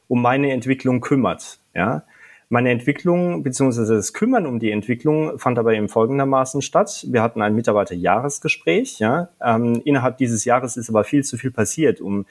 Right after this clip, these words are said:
dann schon mal, ähm, die Rückschau zu machen, beziehungsweise die Vorschau auf das, was eventuell Entwicklungsthemen für mich das nächste Jahr sein könnten.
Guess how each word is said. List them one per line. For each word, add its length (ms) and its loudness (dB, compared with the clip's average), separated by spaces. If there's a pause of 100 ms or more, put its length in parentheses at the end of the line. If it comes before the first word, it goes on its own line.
(240)
dann 200 2
schon 280 0
mal, 420 2 (100)
ähm, 420 0
die 80 -4
Rückschau 400 2
zu 140 -6
machen, 260 -2
beziehungsweise 640 0
die 140 -2
Vorschau 600 0
auf 200 -4
das, 320 0
was 180 2
eventuell 440 0
Entwicklungsthemen 800 -2
für 140 0
mich 240 -2
das 160 -6
nächste 300 0
Jahr 120 4
sein 280 0
könnten. 420 0